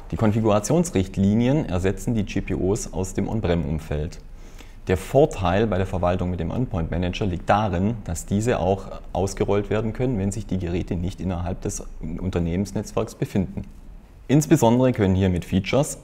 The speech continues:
Restriktionen und Zugangsprofile verwaltet werden. Für Third-Party-Applikationen und für alles, wofür keine Einstellungen seitens Microsoft bereitgestellt werden, gibt es die Möglichkeit,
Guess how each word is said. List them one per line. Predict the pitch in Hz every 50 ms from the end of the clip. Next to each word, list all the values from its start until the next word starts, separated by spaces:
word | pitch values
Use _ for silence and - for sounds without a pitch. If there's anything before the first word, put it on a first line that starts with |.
| - -
Restriktionen | 92 101 95 - - 185 - - - 92 87 92 95 113 123 - -
und | - 104 107
Zugangsprofile | - - 98 87 85 85 85 - - 90 - - 87 85
verwaltet | 82 - 85 85 82 - - 85 - -
werden. | 85 - - - - - - - - - - - - - - - - -
Für | - - 101 90
Third-Party-Applikationen | - 87 - - 120 139 - - - 85 - - 87 87 - 92 82 - - - 85 85 87 101 127 156 151 - - - - - - -
und | - 90 90 92 92 90 - - - - -
für | - - 98 - -
alles, | - 107 123 147 156 - - - -
wofür | - 95 92 95 - 92
keine | - - - 98 123 139 -
Einstellungen | - 113 110 - - - 107 107 113 117 120 123 113 101
seitens | - - 87 85 80 - 87 -
Microsoft | - 87 87 - 87 - - 95 -
bereitgestellt | - - - 123 139 - 92 - - 80 82 80 87
werden, | 85 85 95 110 123 131 - - - - - - -
gibt | - - - -
es | 139 - -
die | 98
Möglichkeit, | 87 90 95 - 104 - - 101 95 -